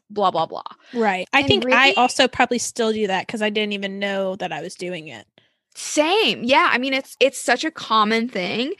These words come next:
Speaker 1: but it, and it's, like,
Speaker 2: Oh
Speaker 1: only
Speaker 2: my
Speaker 1: with good
Speaker 2: gosh, I just did that
Speaker 1: intentions.
Speaker 2: with a friend. Oh no, I'm gonna have to apologize to her.
Speaker 1: <gasps>
Speaker 2: And I'm gonna be like, "I'm so sorry. I didn't mean at least. I meant,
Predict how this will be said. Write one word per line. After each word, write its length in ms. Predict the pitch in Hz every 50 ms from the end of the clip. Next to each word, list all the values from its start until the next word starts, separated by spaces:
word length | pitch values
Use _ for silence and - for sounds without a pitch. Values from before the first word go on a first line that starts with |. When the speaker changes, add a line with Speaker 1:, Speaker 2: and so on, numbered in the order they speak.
| - - - - 180 -
Speaker 1:
but 120 | - -
it, 100 | 277 -
and 320 | - 233 233 233 226 214 208 -
it's, 420 | 254 247 254 254 247 - - -
like, 220 | - 254 247 226 - -
Speaker 2:
Oh 60 | 226 233 -
Speaker 1:
only 120 | - 349
Speaker 2:
my 80 | 359 359
Speaker 1:
with 80 | -
good 240 | - 330 359 381 370
Speaker 2:
gosh, 80 | 226 214 214
I 160 | 269 285 269
just 140 | 381 294 294 - -
did 160 | - 269 254
that 180 | 254 277 277 -
Speaker 1:
intentions. 20 |
Speaker 2:
with 140 | 311 302 -
a 60 | 285 285
friend. 720 | - - - - 269 285 302 330 339 339 330 294 269 254 -
Oh 160 | 285 311 311
no, 280 | 302 285 302 302 311 294
I'm 240 | 262 254 269 277 285
gonna 140 | 285 294 294
have 160 | 269 254 -
to 60 | - 220
apologize 720 | 220 - - 240 240 247 247 247 254 254 254 254 262 -
to 120 | - - 262
her. 240 | - - 269 262
Speaker 1:
<gasps> 180 | 262 254 262 277
Speaker 2:
And 80 | 277 285
I'm 100 | 285 277
gonna 160 | 285 285 285 269
be 140 | 285 285
like, 180 | 269 277 277 - -
"I'm 120 | - -
so 260 | - - - 320 302
sorry. 420 | 311 - - - 294 285 285 285 277
I 60 | 285
didn't 240 | 277 320 320 302 285
mean 180 | 302 311 302
at 140 | 302 285 262 269
least. 360 | 302 302 311 - - - - -
I 120 | 269 294
meant, 320 | 302 311 320 330 302 277